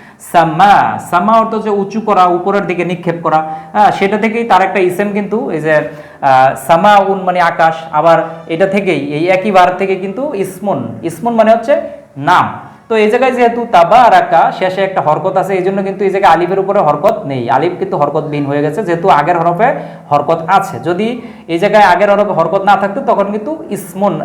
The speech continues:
আলিফের উচ্চারণটা হতো, এখন কিন্তু এটা, আহ, আহ, উজ্জ্ব আকারে আছে, অর্থাৎ এর সাথে কোনো হরকত নেই, তার উচ্চারণও নেই। তাহলে তাবারাকাসমু রা-, আহ, নাম, নাম, তাবারাকাসমু। আর এই জায়গায়, আহ, ইসমুন শব্দটা দুইটা পেশ ছিল মিমের সাথে, এই জায়গায় কিন্তু একটা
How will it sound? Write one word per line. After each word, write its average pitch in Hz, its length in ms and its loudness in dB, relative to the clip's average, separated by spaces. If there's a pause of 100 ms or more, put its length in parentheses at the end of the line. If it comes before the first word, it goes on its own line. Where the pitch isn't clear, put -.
(120)
আলিফের 180 340 2
উচ্চারণটা 196 380 0
হতো, 131 280 -4
এখন 185 260 -2
কিন্তু 208 200 -2
এটা, 220 160 -2
আহ, 143 920 2
আহ, 139 240 0
উজ্জ্ব 170 220 -2
আকারে 185 240 4
আছে, 143 220 0
অর্থাৎ 151 240 0
এর 160 100 0
সাথে 180 200 -2
কোনো 180 120 -2
হরকত 180 360 -2
নেই, 262 100 -4
তার 180 180 0
উচ্চারণও 147 400 0
নেই। 110 180 -6 (360)
তাহলে 240 160 2
তাবারাকাসমু 202 1500 2
রা-, 165 80 2
আহ, 151 440 0
নাম, 135 480 0 (720)
নাম, 151 360 0 (100)
তাবারাকাসমু। 170 1000 2 (340)
আর 156 140 0
এই 214 80 0
জায়গায়, 240 460 2 (160)
আহ, 165 260 0
ইসমুন 254 460 0
শব্দটা 220 400 2
দুইটা 208 260 2 (100)
পেশ 190 300 0
ছিল 131 180 -4
মিমের 165 320 -2
সাথে, 143 260 -4
এই 131 80 -2
জায়গায় 196 240 4
কিন্তু 208 160 0
একটা 220 260 2